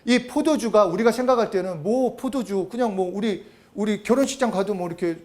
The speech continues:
뭐 이렇게 주-, 주류 있잖아요. 그러니까 그렇게 생각하는데 이 이스라엘에서 이 포도주는 엄청난, 엄청나게 중요한 거예요. 그 잔치를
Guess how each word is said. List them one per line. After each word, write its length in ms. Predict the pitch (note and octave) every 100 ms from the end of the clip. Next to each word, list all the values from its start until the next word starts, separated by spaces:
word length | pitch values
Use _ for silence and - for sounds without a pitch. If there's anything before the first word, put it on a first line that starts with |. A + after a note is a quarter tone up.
| - _ -
뭐 80 | D#3
이렇게 160 | D3 F3
주-, 340 | C4 A3 -
주류 440 | - A3 C4 G#3+ F3
있잖아요. 400 | D#3 A3+ F3+ E3+
그러니까 260 | E3+ E3 F3
그렇게 320 | A#3+ C#4 C#4
생각하는데 680 | B3+ C4 B3+ G#3 G3+ A3+ - - - - - - A3+
이 460 | C#4+ D4 - - -
이스라엘에서 680 | G#3+ C4 D#4 D4 C4+ B3 B3
이 120 | G#3
포도주는 540 | - D4 D4+ G#3+ B3+ C4
엄청난, 1040 | D#3+ C4 F4 - C4+ E4 D#4 C4 F#3+ D#3+ -
엄청나게 480 | F3 A3+ A3+ G#3 C#3+
중요한 360 | - D3 B2+ A2+
거예요. 160 | A2 -
그 340 | A3+ A3+ - - -
잔치를 720 | - B3 A#3+ B3+ C4+ D#3 -